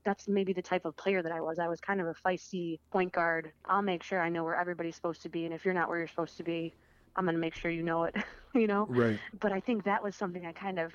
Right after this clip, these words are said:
Speaker 1: took over to coaching, and maybe it wasn't so wise of me to do that. And so kind of figured out pretty quickly that, like, being a new coach and being a young coach, like, you had to connect with the players in some way, you know, and you had to, you had to kind of find that balance between, okay, you're the authority,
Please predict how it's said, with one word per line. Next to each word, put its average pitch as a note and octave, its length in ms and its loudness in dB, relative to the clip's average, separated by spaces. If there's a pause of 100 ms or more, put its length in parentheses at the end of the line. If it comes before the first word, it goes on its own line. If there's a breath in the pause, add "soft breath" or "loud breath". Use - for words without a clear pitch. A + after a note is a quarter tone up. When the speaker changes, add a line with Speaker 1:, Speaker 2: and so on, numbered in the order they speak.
(140)
Speaker 1:
took - 200 -8
over G#3 140 0
to B3 60 -2
coaching, F3+ 440 -4
and E3+ 80 -6
maybe F3+ 180 -4
it D#3+ 80 -4
wasn't F3 340 -4
so F3+ 160 -2
wise F3 320 2
of F3 120 -4
me E3+ 100 -4
to E3 80 -8
do F#3+ 140 -4
that. E3 240 -4 (160)
And G3 100 -4
so G#3 80 2
kind B3 240 0
of G#3+ 60 -2
figured G#3 200 0
out G3 140 0
pretty F#3 220 -2
quickly F#3+ 320 -2
that, E3 160 -4
like, E3+ 320 -4
being G3 240 4
a - 20 0
new F3+ 140 -4
coach F3+ 560 -2
and F3 100 -6
being F3 240 -2
a - 20 -4
young E3 220 -2
coach, G#3 360 0
like, E3 280 -4 (300)
you F3+ 100 -8
had F3+ 220 0
to F3+ 80 -2
connect F3 320 -2
with E3+ 100 -4
the F3 80 -2
players E3 460 -2 (120)
in F3 140 -2
some E3+ 240 0
way, E3 320 -2 (140)
you F3 100 0
know, E3+ 140 2
and E3+ 180 -2
you E3+ 80 -4
had E3+ 280 0
to, E3 240 2 (220)
you F3 140 -4
had F3+ 200 0
to G3+ 60 2
kind F3+ 200 -2
of E3+ 60 -2
find E3+ 200 2
that E3 140 -2
balance E3 320 2
between, E3+ 500 -2 (260)
okay, F3 240 0
you're E3 200 -2
the D#3+ 100 -2
authority, G3 580 2